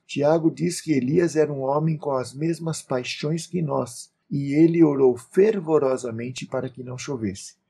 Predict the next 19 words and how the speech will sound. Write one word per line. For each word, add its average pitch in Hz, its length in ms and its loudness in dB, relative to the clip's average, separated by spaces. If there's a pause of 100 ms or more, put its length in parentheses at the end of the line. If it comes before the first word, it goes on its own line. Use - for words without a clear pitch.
(380)
Por 202 200 2
que 196 340 0
ele 170 160 4
precisa 143 580 -2
orar 131 320 0
fervorosamente 147 1200 0
para 123 200 -8
que 123 140 -18
não 123 160 -14
chova? 92 400 -8 (800)
A 104 120 -6
seca 143 500 -4
não 156 220 -4
veio 175 260 2
automaticamente 123 1000 -4
por 113 200 -8
causa 120 320 -2
do 113 140 -10
pecado. 113 560 -6